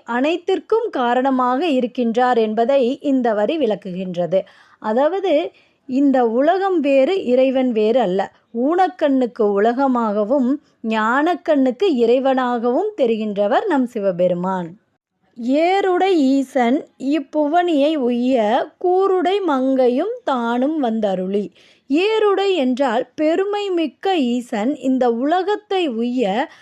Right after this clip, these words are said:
ரிஷபம் எனும் காளை வாகனத்தில் எழுந்தருளுகின்றார். புவனியை உய்ய. உய்ய என்றால் என்ன? பாசம், மாயை, ஆன்மா எனும் மூன்று பந்தங்களால்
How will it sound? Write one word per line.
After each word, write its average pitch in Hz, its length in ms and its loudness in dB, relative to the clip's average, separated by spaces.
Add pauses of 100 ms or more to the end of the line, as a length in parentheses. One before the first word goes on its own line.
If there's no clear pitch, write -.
(200)
ரிஷபம் 370 720 -2
எனும் 277 360 0
காளை 277 600 -2
வாகனத்தில் 240 800 -4
எழுந்தருளுகின்றார். 208 1200 -2 (600)
புவனியை 392 760 -2
உய்ய. 247 540 0 (160)
உய்ய 466 520 0
என்றால் 269 380 2
என்ன? 220 380 -2 (420)
பாசம், 254 640 0
மாயை, 247 680 2
ஆன்மா 247 520 0
எனும் 240 440 0
மூன்று 349 580 -2
பந்தங்களால் 240 1040 0